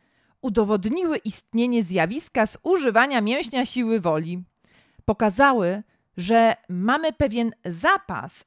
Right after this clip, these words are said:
siły woli, która jest jak taki słupek pokazujący stopień naładowania baterii. Ten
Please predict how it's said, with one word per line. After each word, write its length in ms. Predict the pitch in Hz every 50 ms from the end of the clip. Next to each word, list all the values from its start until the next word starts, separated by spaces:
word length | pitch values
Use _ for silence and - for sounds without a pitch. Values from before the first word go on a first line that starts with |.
| -
siły 420 | - - - 233 214 175 175 170 160
woli, 360 | 151 143 123 139 185 285 339
która 320 | - - - 294 285 285
jest 280 | 294 311 330 - - -
jak 360 | 311 302 302 302 302 - -
taki 340 | - - 311 311 - 294 302
słupek 720 | - - 403 427 403 415 403 - - 240 226 277 - -
pokazujący 840 | - 285 277 - 269 285 220 262 277 302 311 320 320 311 - 294 294
stopień 520 | - - - - 381 381 - 349 330 330 330 277 262
naładowania 720 | 294 294 294 294 277 285 254 294 302 302 294 285 285 277 -
baterii. 640 | 233 240 294 294 - 349 302 262 170 156 - - - _ _ _ _ _ _ _ _ _ _ - - - _ _ _ _ _
Ten 280 | - 247 254 254 269